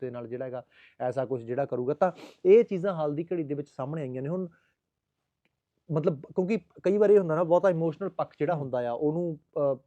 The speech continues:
Speaker 1: ਮ, ਲੁਕਾਇਆ ਵੀ ਜਾਂਦਾ ਆ, ਛੁਪਾਇਆ, ਐਸਾ ਕੁਛ ਵੀ ਹੋ ਸਕਦਾ ਹੈ ਕਿ ਬਹੁਤਾ, ਕਿਉਂਕਿ ਬਹੁਤ ਇਮੋਸ਼ਨਲ, ਜਾਂ ਇਹ ਵੀ ਕਹਿ ਸਕਦੇ ਹਾਂ ਕਿ ਜਿਹੜੇ ਇਨਵੈਸਟੀਗੇਸ਼ਨ, ਅ, ਏਜੰਸੀਜ਼ ਹੁੰਦੀਆਂ ਨੇ ਉਹ ਕੋਈ ਬਹੁਤ ਇਮੋਸ਼ਨਲ ਪੱਖ ਤੇ ਵੀ ਨਹੀਂ ਜਾਂਦੇ। ਉਹਨਾਂ ਨੂੰ ਇਹ ਹੁੰਦਾ ਕਿ ਯਾਰ ਫਿਰ ਜੀ ਇਨਵੈਸਟੀਗੇਸ਼ਨ ਅਸੀਂ ਕਰੀਏ,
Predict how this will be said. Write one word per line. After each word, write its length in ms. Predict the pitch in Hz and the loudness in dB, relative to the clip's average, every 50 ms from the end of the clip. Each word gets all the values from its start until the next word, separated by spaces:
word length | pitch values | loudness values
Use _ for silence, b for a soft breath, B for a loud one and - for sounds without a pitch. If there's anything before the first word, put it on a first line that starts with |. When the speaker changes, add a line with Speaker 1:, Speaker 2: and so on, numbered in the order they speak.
| _ - 151 | _ -14 -10
Speaker 1:
ਮ, 400 | 143 139 135 131 135 139 143 - - _ _ _ _ _ _ _ _ _ _ - | -10 -8 -8 -8 -10 -10 -12 -14 -18 _ _ _ _ _ _ _ _ _ _ -2
ਲੁਕਾਇਆ 420 | 147 151 156 - 175 160 143 139 139 | 0 0 2 4 4 4 6 6 4
ਵੀ 140 | 135 151 139 | 2 0 0
ਜਾਂਦਾ 360 | 135 131 123 117 123 120 120 | -2 -2 -2 -2 -4 -4 -4
ਆ, 40 | 117 | -4
ਛੁਪਾਇਆ, 340 | - 131 120 135 135 139 131 143 170 _ _ - 214 | -6 -4 -2 -2 -2 -2 -2 -6 -10 _ _ -4 -2
ਐਸਾ 160 | 208 180 202 | -2 0 0
ਕੁਛ 160 | 202 196 190 170 | 0 0 0 0
ਵੀ 100 | 185 196 | 0 -2
ਹੋ 140 | 175 156 | -2 -2
ਸਕਦਾ 280 | 135 - 135 127 123 131 | -2 -4 -6 -4 -4 -6
ਹੈ 60 | 127 | -4
ਕਿ 120 | 123 147 143 | -4 -4 -4
ਬਹੁਤਾ, 220 | 131 143 165 165 | -4 -2 -4 -4
ਕਿਉਂਕਿ 260 | 147 139 131 156 170 | -4 -6 -6 -6 -4
ਬਹੁਤ 200 | 151 143 147 - | -2 0 0 0
ਇਮੋਸ਼ਨਲ, 560 | 170 156 151 143 - 175 175 175 156 147 143 | -2 -4 -4 -6 -6 -8 -8 -6 -6 -6 -6
ਜਾਂ 160 | 127 151 160 160 | -4 -2 -2 0
ਇਹ 60 | 165 | 0
ਵੀ 120 | 165 190 | 0 0
ਕਹਿ 160 | 165 180 165 | 0 0 0
ਸਕਦੇ 240 | 156 - 165 147 139 | 0 0 -2 -4 -4
ਹਾਂ 80 | 143 135 | -4 -4
ਕਿ 200 | - 160 160 156 B B B B B B B B B - | -4 -2 -4 -4 B B B B B B B B B 4
ਜਿਹੜੇ 160 | 170 165 185 | 6 6 8
ਇਨਵੈਸਟੀਗੇਸ਼ਨ, 840 | 185 170 165 156 151 147 - - 147 160 147 156 156 147 147 139 | 6 6 4 2 2 0 0 -2 0 0 0 0 -2 -2 -2 -2
ਅ, 340 | - - 139 139 139 139 139 | -2 -2 -2 -2 0 0 2
ਏਜੰਸੀਜ਼ 400 | 139 131 147 139 131 - 151 139 | 2 2 0 0 0 -2 -4 -4
ਹੁੰਦੀਆਂ 320 | 139 135 127 123 127 131 131 | -4 -6 -6 -6 -6 -6 -6
ਨੇ 60 | 143 | -4
ਉਹ 80 | 147 | -4
ਕੋਈ 100 | 147 160 | -4 -2
ਬਹੁਤ 180 | 147 147 143 - | -2 -2 -2 -2
ਇਮੋਸ਼ਨਲ 360 | 165 156 151 143 135 165 165 | -4 -4 -6 -6 -6 -8 -6
ਪੱਖ 180 | 165 - 139 - - | -4 -4 -4 -4 -4
ਤੇ 80 | 156 | -4
ਵੀ 40 | 156 | -2
ਨਹੀਂ 100 | 160 151 | -2 -2
ਜਾਂਦੇ। 180 | 143 139 131 139 | -2 -4 -4 -4
ਉਹਨਾਂ 100 | 151 165 | -2 -2
ਨੂੰ 80 | 175 | -2
ਇਹ 40 | 170 | -2
ਹੁੰਦਾ 160 | 165 156 160 | -2 -2 -2
ਕਿ 180 | 160 - 175 170 | 0 0 2 2
ਯਾਰ 120 | 170 170 | 2 0
ਫਿਰ 220 | 147 - 156 165 160 | 0 -2 -2 -2 -2
ਜੀ 120 | 160 175 | -2 -2
ਇਨਵੈਸਟੀਗੇਸ਼ਨ 600 | 165 151 135 135 - - 147 131 131 123 139 135 | -4 -4 -4 -6 -8 -8 -8 -8 -8 -8 -8 -10
ਅਸੀਂ 200 | 120 120 131 123 | -10 -12 -12 -10
ਕਰੀਏ, 300 | - 131 135 143 156 160 | -8 -6 -6 -4 -6 -6